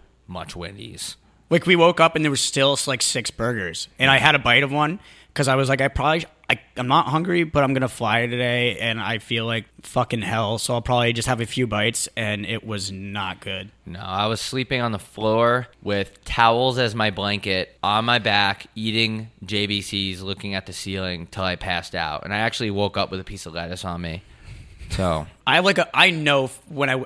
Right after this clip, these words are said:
Speaker 2: I don't know what exactly it is, but if I drunk eat, I always know when I wake up. Like, even if you took all the evidence away, I could wake up and be like, "I ate something big last night."
Speaker 1: And bad.
Speaker 2: And bad
Speaker 1: Like,
Speaker 2: for me.
Speaker 1: you
Speaker 2: Like,
Speaker 1: feel it.
Speaker 2: yeah.
Speaker 1: Yeah.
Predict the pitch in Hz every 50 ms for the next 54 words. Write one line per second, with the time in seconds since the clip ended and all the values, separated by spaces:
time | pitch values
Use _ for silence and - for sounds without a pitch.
0 | - - 123 165 185 185 160 131 120 120 135 139 135 131 117 117 135 127 135 -
1 | 131 120 117 135 131 113 131 135 110 123 127 - - 131 135 139 147 147 139 -
2 | - _ _ _ _ - 120 113 139 127 135 139 - 131 135 139 127 - - 127
3 | 131 120 120 135 131 135 135 131 110 123 127 123 123 120 120 117 110 110 110 110
4 | 110 - 131 117 - 123 120 131 143 147 156 156 143 151 151 - 147 143 139 131
5 | 139 139 120 120 123 127 127 127 120 123 123 135 131 - 139 135 135 135 139 110
6 | 117 127 - 131 117 127 123 117 - 131 120 113 120 113 113 110 110 110 - -
7 | 120 117 113 110 110 104 - - 110 101 - 101 101 101 95 107 107 101 92 92
8 | 90 90 87 90 - - 92 90 92 87 120 117 117 107 95 - 110 101 95 90
9 | 85 80 - 139 131 123 120 - 131 117 107 104 95 92 95 104 101 101 98 98
10 | 101 101 104 110 113 107 101 92 92 85 - - _ _ - 123 120 104 98 95
11 | 98 110 - - _ - 107 98 95 - - - -